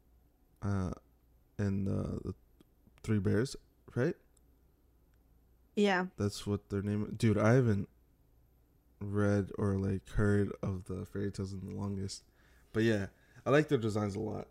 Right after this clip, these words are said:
Speaker 2: Mm.
Speaker 1: It's very funny. And I, and I like how, um,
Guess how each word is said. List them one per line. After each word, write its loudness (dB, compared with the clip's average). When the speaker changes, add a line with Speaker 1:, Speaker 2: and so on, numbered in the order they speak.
Speaker 2:
Mm. -10
Speaker 1:
It's -8
very -4
funny. -12
And 2
I, 2
and -2
I 0
like 0
how, -2
um, 0